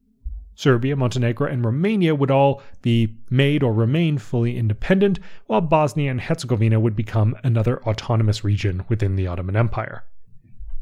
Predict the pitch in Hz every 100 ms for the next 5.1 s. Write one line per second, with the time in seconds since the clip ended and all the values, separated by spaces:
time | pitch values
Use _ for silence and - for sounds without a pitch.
0 | - 143 - 120 110 98 98 92 95 98
1 | 101 - 107 107 107 101 92 92 98 110
2 | 143 98 - 98 90 101 98 127 101 -
3 | - - - - - _ - - _ _
4 | _ _ - _ _ - 127 160 196 185